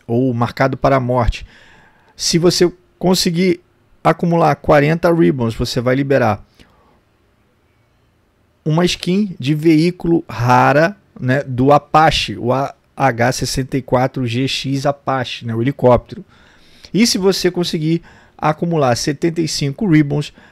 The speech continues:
você vai liberar uma skin de especialista épica para o Casper chamada Denial of Service, ou negação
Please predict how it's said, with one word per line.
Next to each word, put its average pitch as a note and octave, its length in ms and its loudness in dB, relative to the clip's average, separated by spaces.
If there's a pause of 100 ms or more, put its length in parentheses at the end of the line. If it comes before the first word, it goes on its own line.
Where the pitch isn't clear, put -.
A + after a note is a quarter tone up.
(100)
você B2+ 240 -2
vai C3 120 2
liberar C3 680 0 (100)
uma D#3 320 -2
skin F#3 460 -4
de F3 120 -6
especialista D3+ 880 -2 (200)
épica D#3+ 480 0
para D3+ 260 0
o D#3+ 60 -8 (100)
Casper C#3 480 0
chamada C3 420 -2
Denial C#3 720 0
of C3+ 240 -4
Service, A2+ 540 -4
ou C3+ 160 -2 (240)
negação B2+ 560 -2